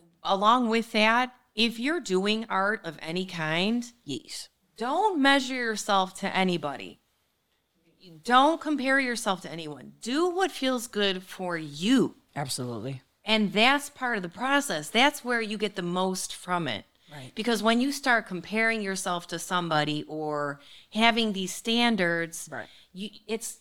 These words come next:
Speaker 1: the process is, becomes, you know,
Speaker 2: Oh, yeah.
Speaker 1: diluted.
Speaker 2: Yep.
Speaker 1: So to truly
Speaker 2: And
Speaker 1: gain
Speaker 2: daunting.
Speaker 1: from it, just do it. Be you. And,
Speaker 2: Right.
Speaker 1: and that's the best part. That's the best way to do it.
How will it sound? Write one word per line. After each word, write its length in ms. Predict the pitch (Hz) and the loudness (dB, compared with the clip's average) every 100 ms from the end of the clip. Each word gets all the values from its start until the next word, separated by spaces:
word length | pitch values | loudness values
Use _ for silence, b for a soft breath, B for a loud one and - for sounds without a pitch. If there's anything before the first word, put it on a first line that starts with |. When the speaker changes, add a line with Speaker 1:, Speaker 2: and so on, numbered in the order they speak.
| _ - | _ -14
Speaker 1:
the 180 | 180 208 | -6 -6
process 600 | - 269 294 285 226 214 | 2 4 6 4 0 0
is, 260 | 185 170 | -2 -4
becomes, 1040 | - - 196 190 202 190 180 175 160 - - _ _ _ _ | -10 -8 -8 -2 0 0 -2 -4 -6 -10 -12 _ _ _ _
you 160 | - 175 | -10 -6
know, 440 | 170 151 143 143 - | -4 -4 -4 -8 -4
Speaker 2:
Oh, 60 | - | 4
yeah. 160 | 175 | 4
Speaker 1:
diluted. 460 | 185 214 196 131 123 _ - | 6 4 4 0 -6 _ -6
Speaker 2:
Yep. 200 | 147 170 | -2 -2
Speaker 1:
So 240 | - 214 | -2 -2
to 220 | 190 - 185 | -2 -4 -6
truly 760 | - - 277 302 294 254 214 | -6 -4 -2 0 0 0 0
Speaker 2:
And 140 | 147 143 | -2 2
Speaker 1:
gain 100 | 196 240 247 | 4 4 2
Speaker 2:
daunting. 80 | 233 | -2
Speaker 1:
from 260 | 180 156 | -2 -2
it, 180 | 143 - | -4 -6
just 440 | - 254 - - - b b b _ _ _ _ _ _ _ _ | -8 -6 -6 -10 -16 b b b _ _ _ _ _ _ _ _
do 220 | 208 254 | 2 6
it. 240 | 185 127 98 | 6 2 0
Be 80 | 220 | 0
you. 560 | 214 185 254 202 123 123 _ | 0 2 4 4 0 -8 _
And, 160 | 165 170 | -8 -4
Speaker 2:
Right. 180 | 107 - | -4 -6
Speaker 1:
and 180 | 170 170 | -6 -2
that's 220 | 185 208 | -2 -2
the 140 | - 202 | -6 -8
best 580 | - 202 208 208 - - | -6 2 2 2 -4 -4
part. 380 | 202 185 170 175 | 2 2 2 -2
That's 180 | 185 | -8
the 80 | - | -8
best 280 | 175 208 208 | -6 -6 -4
way 160 | 214 190 | -2 -2
to 60 | 170 | -2
do 280 | 151 135 | -4 -4
it. 140 | 117 | -6